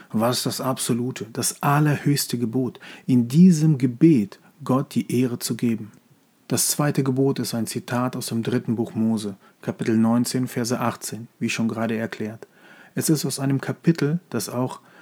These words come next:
als ein Kapitel der Heiligungsgesetze bezeichnet wird. Diese Gesetze waren besonders für das jüdische Volk relevant. Jesus greift diese alttestamentlichen Gesetze auf und bestätigt seine Relevanz für das Neue Testament.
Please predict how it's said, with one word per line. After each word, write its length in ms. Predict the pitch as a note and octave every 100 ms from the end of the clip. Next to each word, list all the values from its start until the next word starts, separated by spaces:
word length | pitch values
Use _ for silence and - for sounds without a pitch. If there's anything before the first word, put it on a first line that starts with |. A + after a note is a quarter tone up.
| -
als 200 | C3+ A#2+
ein 120 | C3+
Kapitel 460 | B2 A#2 - C#3+ C3+
der 220 | B2 A2
Heiligungsgesetze 840 | B2+ C3 C3 B2 - A2+ A2 G2 G#2
bezeichnet 600 | G#2+ - G#2 - F#2+ -
wird. 240 | G#2 - _ _ _ _ _ _ _ _ _ _
Diese 220 | D#3+ C#3+ C#3
Gesetze 480 | C3 C3 B2+ -
waren 260 | A2 G#2+ G#2+
besonders 460 | G#2+ A#2 A#2 A#2+ -
für 140 | A#2+
das 180 | A2+ -
jüdische 360 | A#2 A2 -
Volk 400 | - - G#2+ -
relevant. 440 | G#2 G2 G#2 G#2+ - _ _ _
Jesus 420 | - C3+ E3 C3+ -
greift 480 | - C3 C#3 -
diese 220 | A#2+ A2+ -
alttestamentlichen 920 | A#2+ B2+ A#2+ - A#2+ A#2+ A#2+ - A2+
Gesetze 440 | A2 A#2+ - B2
auf 240 | A#2+ A2
und 120 | A#2+ G#2+
bestätigt 640 | B2+ - C3 C3+ C3 -
seine 320 | B2+ A#2 A#2+
Relevanz 480 | A#2+ A#2 B2 A2+ - - - -
für 160 | -
das 260 | G#2 G#2+ -
Neue 360 | A2+ A2+ G#2+ G2+
Testament. 640 | G#2+ - A2+ G#2+ - -